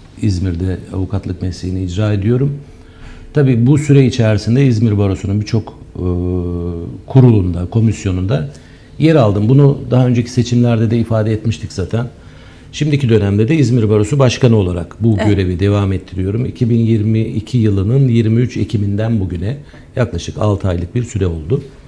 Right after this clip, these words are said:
Speaker 1: İki yıllık süre için görevlendirildik. E, bu görevimize devam ediyoruz. Tabii
Speaker 2: Hız kesmeden devam
Speaker 1: olağanüstü bir
Speaker 2: ediyoruz.
Speaker 1: süreç oldu bu süreç.
Speaker 2: Tabii,
Speaker 1: Ne yazık
Speaker 2: tabii.
Speaker 1: ki hem işte altı Şubat'ta meydana gelen o deprem faciası, ardından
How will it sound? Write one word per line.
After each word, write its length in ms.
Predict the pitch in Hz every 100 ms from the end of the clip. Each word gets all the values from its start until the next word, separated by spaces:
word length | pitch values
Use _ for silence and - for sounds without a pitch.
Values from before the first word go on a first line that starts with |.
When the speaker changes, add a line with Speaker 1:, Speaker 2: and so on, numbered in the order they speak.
| - - - -
Speaker 1:
İki 180 | 123 -
yıllık 240 | 123 104 -
süre 200 | 98 92
için 240 | - 90
görevlendirildik. 960 | 90 90 87 87 87 82 90 98 143 - - -
E, 400 | 98 98 98 101
bu 80 | 131
görevimize 560 | 131 107 98 95 151
devam 320 | 139 127 120
ediyoruz. 320 | 104 87 87 87
Tabii 320 | 135 143 143 - -
Speaker 2:
Hız 200 | 247 214
kesmeden 580 | - 196 - 180 202 247
devam 180 | 254 147
Speaker 1:
olağanüstü 460 | 165 170 160 - -
bir 40 |
Speaker 2:
ediyoruz. 200 | 143 143
Speaker 1:
süreç 260 | 147 143 135
oldu 340 | 101 90 92
bu 80 | 98
süreç. 420 | - 98 120 -
Speaker 2:
Tabii, 220 | - -
Speaker 1:
Ne 60 | 104
yazık 260 | 101 87
Speaker 2:
tabii. 100 | 90
Speaker 1:
ki 100 | -
hem 300 | 101 113 117 113 - - - - -
işte 340 | - 107 104
altı 320 | - 113 110 104
Şubat'ta 420 | 104 107 104 107
meydana 380 | 101 95 95 90
gelen 360 | 92 90 90
o 320 | 85 98 90
deprem 360 | 101 95 101 90
faciası, 760 | 87 85 76 80 78 73 - -
ardından 600 | 107 98 101 98 98